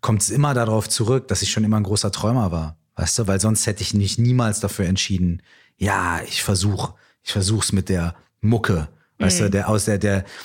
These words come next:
Speaker 1: der Junge aus der Kleinstadt in Nord-, in Ostwestfalen wird jetzt Rapstar, yeah,
Speaker 2: <laughs>
Speaker 1: right. So, ja. Oder, äh, ne, solche Sachen. Also, ähm, oh, äh, ich, irgendwie denke ich immer, ja, ich bin voll der Realist, aber wenn ich dann wirklich mal ehrlich zu mir selber bin,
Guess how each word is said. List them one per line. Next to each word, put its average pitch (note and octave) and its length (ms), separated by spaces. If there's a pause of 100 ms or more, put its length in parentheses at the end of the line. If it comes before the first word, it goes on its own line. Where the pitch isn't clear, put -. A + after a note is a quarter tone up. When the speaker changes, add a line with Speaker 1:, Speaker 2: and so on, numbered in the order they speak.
(160)
Speaker 1:
der G2+ 100
Junge A2+ 260
aus G#2+ 180
der G#2 120
Kleinstadt G#2+ 640
in G#2 200
Nord-, G#2+ 220
in G#2+ 160
Ostwestfalen A2+ 1040
wird A2 140
jetzt A2+ 220
Rapstar, G2+ 520 (160)
yeah, F#2 280
Speaker 2:
<laughs> F2 80
Speaker 1:
right. E2+ 360 (340)
So, C#2 340 (160)
ja. F2 240 (380)
Oder, A#2+ 560
äh, - 200
ne, C#3 180
solche B2 320
Sachen. F#2+ 380
Also, G2+ 560
ähm, F#2+ 580 (220)
oh, - 200 (100)
äh, C3+ 200
ich, - 300
irgendwie E3+ 360
denke C#3 260
ich - 120
immer, B2+ 160
ja, G2+ 160
ich G2+ 100
bin A2+ 100
voll G#2+ 140
der G#2 160
Realist, A2 380
aber A2+ 160
wenn A2+ 100
ich A2+ 100
dann G#2 200
wirklich A#2+ 240
mal G#2+ 100
ehrlich A2+ 240
zu - 140
mir G2+ 80
selber G2+ 300
bin, F#2+ 280